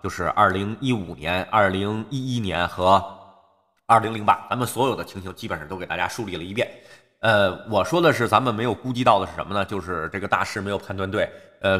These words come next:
主要的是没有判断对这个俄乌局势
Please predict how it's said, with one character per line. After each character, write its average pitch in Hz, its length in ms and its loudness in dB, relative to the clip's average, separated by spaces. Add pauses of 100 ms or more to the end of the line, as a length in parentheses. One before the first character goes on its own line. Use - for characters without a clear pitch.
(140)
主 107 240 0
要 143 200 8
的 90 140 -4
是 82 480 -6 (420)
没 113 260 0
有 90 160 0
判 104 220 0
断 107 140 0
对 101 220 0
这 85 120 -6
个 60 240 -4 (1400)
俄 120 120 4
乌 160 160 4
局 - 160 -2
势 - 160 -4